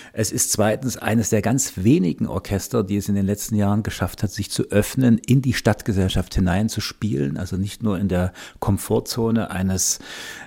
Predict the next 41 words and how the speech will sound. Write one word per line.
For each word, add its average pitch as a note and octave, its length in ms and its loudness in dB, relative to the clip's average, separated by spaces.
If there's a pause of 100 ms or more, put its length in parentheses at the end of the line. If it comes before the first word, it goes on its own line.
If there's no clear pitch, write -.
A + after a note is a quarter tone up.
ja, E2+ 160 0
von F#2 180 -2
Konstanz G2+ 400 2
kann G2+ 140 4
man G2+ 80 4
das F#2 80 0
ja G2+ 80 2
nicht G2 120 -2
unbedingt G2+ 300 -2
behaupten, G2 580 0
Konzertsaals, G#2+ 1000 0
aber G2 320 0
man F#2+ 260 2
spielt - 520 -2
die A2+ 80 0
Stadt, - 460 -2
man G2+ 140 0
hat G2+ 120 -4
sich - 180 -6
geöffnet G#2 520 -2
gegenüber F#2 320 0
neuen F#2+ 260 2
Konzertformaten. A2 880 -2 (540)
Und A2 160 0
es G2 120 0
gibt, - 220 2
glaube A2 320 2
ich, F#2+ 100 -2
und F#2+ 80 -2
das G#2 140 0
kann G#2+ 140 2
ich A2 100 2
schon A2+ 160 2
auch G#2 140 -2
sagen, G#2+ 320 2
nach G2+ 240 -2
über A2+ 340 -2
fünfundzwanzig G#2 640 0
Jahren G2+ 240 2
Erfahrung G#2+ 680 2
mit - 280 -2